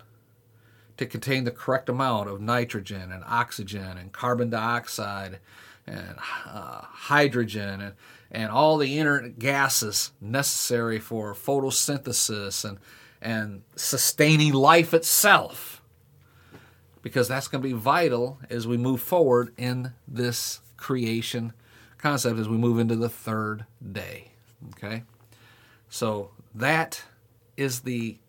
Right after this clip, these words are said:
creation of the second day,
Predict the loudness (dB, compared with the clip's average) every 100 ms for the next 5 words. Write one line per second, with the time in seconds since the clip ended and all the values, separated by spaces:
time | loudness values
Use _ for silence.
0 | _ _ _ _ -10 -2 2 4 2 0
1 | -6 -12 -18 _ _ _ _ _ _ _
2 | _ _ _ -10 -6 0 2 2 0 -2
3 | -8 -10 -16 -16 -20